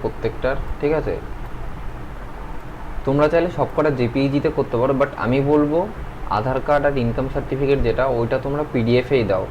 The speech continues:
কারণ জেপিইজি দিয়ে দিলে অনেক সময় ফেটে যায় বা রিজেক্ট হয়ে যায়। নাইন, মানে বেশিরভাগ ক্ষেত্রে আমি দেখেছি রিজেক্ট হয়ে যায়। তো তোমরা আধার কার্ড, এখানে আধার কার্ডের জায়গায় কী কী দিতে পারো একবার দেখে নাও।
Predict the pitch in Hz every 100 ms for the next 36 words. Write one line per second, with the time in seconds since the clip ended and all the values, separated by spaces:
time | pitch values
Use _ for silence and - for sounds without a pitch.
0 | - 110 120 123 117 - - - - -
1 | 117 120 143 139 139 143 156 151 127 131
2 | 156 151 139 123 127 135 131 113 113 113
3 | 113 123 135 - 120 104 90 - - -
4 | - 120 135 131 - - 120 123 - 127
5 | 143 170 170 170 165 160 156 151 - 135
6 | 117 123 - 113 92 - - - - -
7 | - - - - - - - 139 139 -
8 | - 139 139 120 113 123 131 131 139 135
9 | 113 127 131 131 135 139 143 139 117 123
10 | 117 117 113 113 107 110 98 113 101